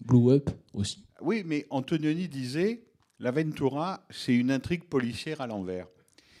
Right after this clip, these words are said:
Speaker 2: Et on voit bien ce qu'il veut dire. C'est-à-dire qu'il y a un couple, Sandro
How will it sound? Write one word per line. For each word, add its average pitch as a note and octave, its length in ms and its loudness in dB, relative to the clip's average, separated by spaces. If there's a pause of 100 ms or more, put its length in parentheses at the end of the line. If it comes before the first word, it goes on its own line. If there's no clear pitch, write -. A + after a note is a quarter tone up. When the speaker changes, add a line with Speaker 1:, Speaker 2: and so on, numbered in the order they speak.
(120)
Speaker 2:
Et G#2 120 -2
on B2 100 4
voit F3 140 2
bien A#3 200 -2
ce - 120 -10
qu'il C#3+ 160 -10
veut A#2+ 160 -6
dire. G#2 200 -8 (340)
C'est-à-dire B2+ 600 -2
qu'il - 120 -8
y B2 40 0
a A#2 60 4
un A#2+ 80 4
couple, - 420 2 (1160)
Sandro F#2 720 -2